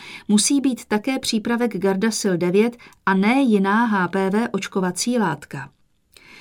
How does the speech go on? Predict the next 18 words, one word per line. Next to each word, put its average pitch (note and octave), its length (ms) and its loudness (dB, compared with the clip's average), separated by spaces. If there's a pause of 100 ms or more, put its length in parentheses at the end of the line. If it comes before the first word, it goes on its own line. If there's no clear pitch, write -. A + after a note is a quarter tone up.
(260)
Máte-li C4 400 4
jakékoliv C4+ 520 2
další A#3 380 0
otázky A#3+ 560 0
týkající G#3 500 -2
se G#3+ 140 0
použití A3 600 0
této G3+ 320 -4
očkovací G#3+ 640 -2
látky, F3 480 -2 (380)
zeptejte C#4+ 500 0
se C#4+ 140 -2
svého A3 380 -2
lékaře A#3 520 -2
nebo G#3+ 280 2
lékárníka. F3 1000 -2 (1200)
Za G3 140 -2
čtvrté, G3 800 0